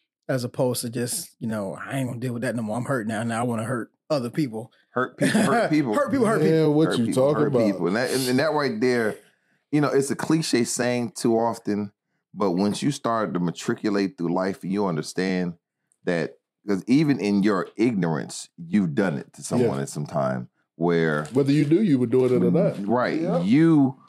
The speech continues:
Speaker 2: were upset and you were going out.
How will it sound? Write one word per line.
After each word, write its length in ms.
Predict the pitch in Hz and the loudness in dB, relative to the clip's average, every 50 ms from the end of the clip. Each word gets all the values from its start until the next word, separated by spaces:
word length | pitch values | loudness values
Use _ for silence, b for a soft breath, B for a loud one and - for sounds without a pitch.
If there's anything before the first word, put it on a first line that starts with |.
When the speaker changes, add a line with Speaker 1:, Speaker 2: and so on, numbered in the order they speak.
| b _ - | b _ -4
Speaker 2:
were 180 | 95 92 - - | -2 -2 0 -2
upset 680 | 87 82 - - - - - 123 127 127 - - - _ _ _ _ - | -2 -2 -4 -6 -4 -2 0 0 0 0 -2 -4 -10 _ _ _ _ -4
and 180 | 85 87 92 90 | -2 0 2 4
you 180 | 95 120 147 160 | 4 4 4 4
were 140 | 165 143 | 4 2
going 480 | 117 104 117 117 113 110 110 107 - - | 0 0 0 2 2 2 0 -2 -2 -2
out. 480 | - 87 87 85 78 62 - - - | -2 0 0 0 0 -2 -4 -8 -14